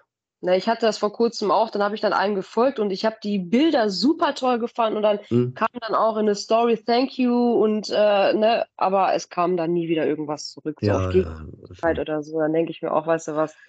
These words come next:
Speaker 1: sorry, aber"
Speaker 2: Äh, ja. <laughs> Macht mal dein Ding, schönen Tag noch.
Speaker 1: Richtig, genau, ne, das find ich dann auch irgendwo blöd, weiß ich nicht.
Speaker 2: Ja.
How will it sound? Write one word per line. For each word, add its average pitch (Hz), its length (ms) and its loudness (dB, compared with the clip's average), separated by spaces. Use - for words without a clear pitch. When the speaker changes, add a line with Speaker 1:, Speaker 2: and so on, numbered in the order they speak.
Speaker 1:
sorry, 165 400 2
aber" 156 420 2
Speaker 2:
Äh, 85 540 -8
ja. 80 180 -6
<laughs> 131 1000 0
Macht 113 320 -2
mal 101 220 2
dein 90 180 -6
Ding, 98 220 2
schönen 90 280 -6
Tag 78 220 -6
noch. - 320 -12
Speaker 1:
Richtig, - 480 -12
genau, 156 420 -4
ne, 165 160 -6
das 165 200 -6
find 180 140 -4
ich - 60 -10
dann 143 100 -6
auch 135 160 0
irgendwo 151 340 -2
blöd, 135 400 -8
weiß 131 220 -8
ich - 140 -16
nicht. - 280 -14
Speaker 2:
Ja. - 200 -8